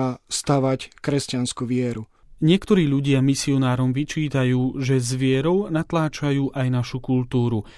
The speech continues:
Speaker 2: a tým ničia pôvodnú kultúru krajiny.
Speaker 1: Keď pozeráme do histórie cirkvi, tak do určitej miery musíme priznať, že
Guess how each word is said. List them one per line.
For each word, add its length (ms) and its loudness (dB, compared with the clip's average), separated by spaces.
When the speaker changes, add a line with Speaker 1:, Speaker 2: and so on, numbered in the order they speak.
Speaker 2:
a 160 -2
tým 400 2
ničia 480 0
pôvodnú 720 0
kultúru 560 -2
krajiny. 640 0
Speaker 1:
Keď 400 0
pozeráme 800 2
do 80 0
histórie 480 -2
cirkvi, 640 0
tak 240 -2
do 80 6
určitej 320 0
miery 240 2
musíme 480 -2
priznať, 440 -2
že 220 -4